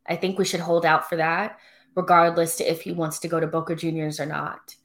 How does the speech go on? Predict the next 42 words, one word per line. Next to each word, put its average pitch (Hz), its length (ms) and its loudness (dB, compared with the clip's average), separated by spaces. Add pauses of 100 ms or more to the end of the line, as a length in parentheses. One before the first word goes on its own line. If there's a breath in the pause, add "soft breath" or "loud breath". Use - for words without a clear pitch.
(280)
You 180 100 -2
know, 165 120 2
I 160 120 4
think 165 260 -4
there's 165 200 0
a 165 60 0
certain 165 300 0
element 165 400 2
of 156 140 -4
business 165 560 2
and, 160 240 -4 (280 soft breath)
you 175 120 -4
know, 170 140 4
responsibility 165 920 0
that 165 260 0
needs 165 240 -4
to 190 100 -8
be 165 140 0
upheld, 165 480 2
because 165 440 -2
you 165 160 2
are 165 100 2
contractually 165 840 0
obligated 160 640 2
to 160 360 -4 (400 loud breath)
be 175 460 0
at 175 200 2
Arsenal 170 500 2
for 165 120 -2
a 165 60 2
certain 165 320 0
amount 165 180 0
of 160 80 -2
time. 170 380 0
And 165 100 -2
until, 175 720 2 (840)
until 180 440 4
a, 165 160 6
a 170 100 0
team 180 320 -4
comes 175 320 -2
in 170 360 -2